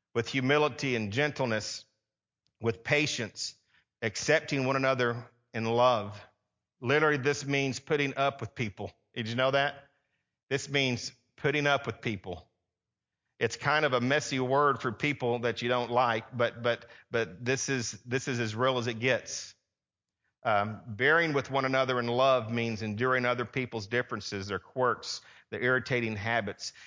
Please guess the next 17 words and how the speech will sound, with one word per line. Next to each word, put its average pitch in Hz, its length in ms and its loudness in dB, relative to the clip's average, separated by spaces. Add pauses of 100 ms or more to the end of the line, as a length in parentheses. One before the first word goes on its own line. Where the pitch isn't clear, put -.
It 131 140 -2
means 139 300 0
realizing, 151 880 2 (260)
you 127 140 -2
know, 127 120 4
again, 131 300 2
that 123 160 2
the 120 100 -2
pastor 151 580 2
has 120 220 2
gaping 139 400 0
holes 139 380 2
sometimes, 120 880 -2
um, 117 460 2
in 120 100 -2
his 139 180 0
sanctification. 110 1000 -4